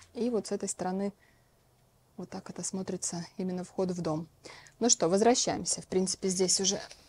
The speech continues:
смотреть особо нечего. Нам уже, кстати, надо заканчивать, потому что у них рабочий день заканчивается. Они нас практически ждут, пока мы закончим осмотр и съёмку <laughs> этого дома.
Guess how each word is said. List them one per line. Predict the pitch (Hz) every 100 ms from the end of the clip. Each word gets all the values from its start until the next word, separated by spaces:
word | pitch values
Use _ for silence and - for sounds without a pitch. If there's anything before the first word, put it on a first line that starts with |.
| - -
смотреть | - 190 185 - 180 - -
особо | 196 - 185 202
нечего. | 226 370 - 226 226 - - - _ _ _
Нам | 202 214
уже, | 214
кстати, | - 226 247
надо | 226 208
заканчивать, | 208 196 269 302 185
потому | - 190
что | 196 -
у | 196
них | 196
рабочий | - 202 208 196
день | 190
заканчивается. | 180 180 220 254 220 175 175 - 165 _ _ - - -
Они | 196 196
нас | 196 165
практически | 170 170 180 - 175
ждут, | 180 240
пока | - 190
мы | 190
закончим | 180 175 208 214 180 175 _ _ -
осмотр | 190 208 220 220 - - _
и | -
съёмку | - 220 226 226
<laughs> |
этого | 247 277 240
дома. | 196 233 196 -